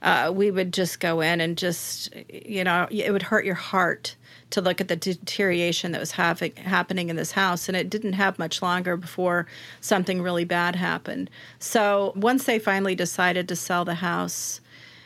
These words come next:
it stayed on the market not very long before a very wealthy dentist from New Jersey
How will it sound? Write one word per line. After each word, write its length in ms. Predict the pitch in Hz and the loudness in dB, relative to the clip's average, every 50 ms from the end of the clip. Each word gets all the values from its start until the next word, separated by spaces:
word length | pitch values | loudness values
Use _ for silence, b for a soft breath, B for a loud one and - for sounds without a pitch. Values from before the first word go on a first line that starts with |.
| B B B B B | B B B B B
it 220 | B - 208 196 - | B 0 0 0 0
stayed 300 | - - 226 214 208 208 | 0 0 2 4 4 4
on 160 | 196 190 190 | 4 2 2
the 60 | 185 | 2
market 540 | 185 185 185 185 185 175 - 208 185 - - | 2 2 2 2 2 0 0 0 -2 0 0
not 240 | 196 233 285 415 440 | 2 2 2 2 2
very 220 | - 415 415 359 | 2 2 2 4
long 400 | 302 302 302 277 233 208 190 185 | 2 2 2 2 2 2 0 0
before 580 | 185 190 185 - - 226 214 208 196 196 196 190 | 0 0 -2 -2 0 2 4 4 4 4 4 2
a 80 | - | 2
very 240 | 196 190 214 226 226 | 2 2 2 2 2
wealthy 840 | 233 202 208 202 202 196 196 - - 202 190 190 185 185 180 165 - - 185 | 2 2 2 2 2 0 0 0 0 2 2 2 2 0 0 -2 -4 -6 -2
dentist 720 | 165 208 202 208 214 - - 175 165 160 - - - - - | 0 2 2 2 2 0 0 0 0 -2 -4 -6 -8 -10 -12
from 380 | - - - 196 185 185 185 | -12 -2 0 0 2 2 2
New 120 | 185 185 180 | 0 0 0
Jersey 640 | 180 190 185 185 190 185 - - 170 139 151 165 | 0 2 2 2 2 0 0 -2 -2 -2 -2 -4